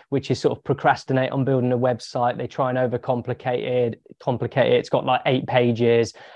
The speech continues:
And, and granted, it could be really good, but it takes so long to build. By the time it's built, it's sort of outdated. So I don't think for anyone early in their journey, that sort of makes loads of sense. A nice, clean-cut one-page website would do the job and be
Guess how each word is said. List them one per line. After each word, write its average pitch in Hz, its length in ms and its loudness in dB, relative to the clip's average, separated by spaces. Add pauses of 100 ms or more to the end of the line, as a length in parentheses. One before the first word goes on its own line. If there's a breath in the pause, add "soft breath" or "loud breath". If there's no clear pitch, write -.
And, 151 220 0
and 135 260 4 (400 soft breath)
granted, 156 580 2
it 139 160 -8
could 147 280 0
be 135 140 2
really 135 280 4
good, 147 380 4 (240 loud breath)
but 143 200 -2
it 143 160 -4
takes 139 280 -4
so 156 160 2
long 135 240 2
to 127 100 -4
build. 123 320 2
By 131 60 -6
the - 80 -12
time 139 200 -4
it's 120 120 -10
built, 123 400 0
it's 113 100 -8
sort 120 240 -4
of - 20 0
outdated. 135 760 -2 (260 loud breath)
So 123 420 0
I - 140 -6
don't 143 320 0
think 135 200 -2
for - 140 -8
anyone 131 280 2
early 135 360 4
in 123 120 2
their 123 120 0
journey, 123 340 0
that 120 240 -2
sort 120 180 -4
of 117 80 -6
makes 120 320 -4
loads 113 200 -2
of 101 60 -8
sense. 139 420 2
A 127 60 -2
nice, 127 320 2
clean-cut 120 600 -4
one-page 117 480 0
website 127 460 2
would 127 180 -4
do 123 160 0
the 113 120 -2
job 131 400 4
and 117 100 -4
be 117 160 -6